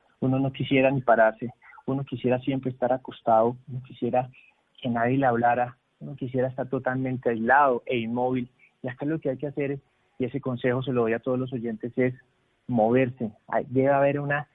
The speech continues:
interacción completa de los grupos musculares, tiene que haber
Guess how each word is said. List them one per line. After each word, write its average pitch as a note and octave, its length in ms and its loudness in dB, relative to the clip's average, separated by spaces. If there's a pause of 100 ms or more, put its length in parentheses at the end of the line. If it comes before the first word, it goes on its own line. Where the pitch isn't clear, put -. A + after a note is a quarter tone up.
(240)
interacción B2 960 0
completa C3+ 600 -2
de C3+ 60 2
los A#2 160 -2
grupos C3 300 0
musculares, B2 600 2 (360)
tiene D3 240 2
que D#3+ 120 0
haber C3+ 300 2